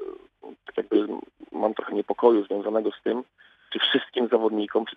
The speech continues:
całej ekipie wyjdą negatywne testy na obecność koronawirusa, bo my musimy takie testy zrobić,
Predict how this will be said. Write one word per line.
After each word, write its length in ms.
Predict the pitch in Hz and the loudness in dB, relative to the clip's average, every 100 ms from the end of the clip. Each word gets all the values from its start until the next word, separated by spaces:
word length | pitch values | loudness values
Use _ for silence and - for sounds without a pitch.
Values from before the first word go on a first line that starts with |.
| - | 2
całej 220 | - 165 - | 4 4 0
ekipie 480 | - 110 - 110 113 | -4 -4 2 4 4
wyjdą 360 | 107 107 110 | 0 0 0
negatywne 560 | 110 107 107 101 104 110 | 0 0 0 0 0 0
testy 560 | - 107 - 107 107 - _ _ _ | 0 -2 -2 0 0 -2 _ _ _
na 80 | 107 | 2
obecność 440 | 107 107 - 110 | 2 0 0 -4
koronawirusa, 760 | - 110 107 110 117 117 - - - | -2 0 2 6 6 6 2 -10 -10
bo 60 | - | -10
my 180 | 107 107 | -6 -6
musimy 320 | 107 - 104 | -6 -8 -8
takie 240 | - - | -6 -4
testy 300 | 104 107 101 | -6 -6 -6
zrobić, 480 | 98 101 98 117 | 0 0 0 -8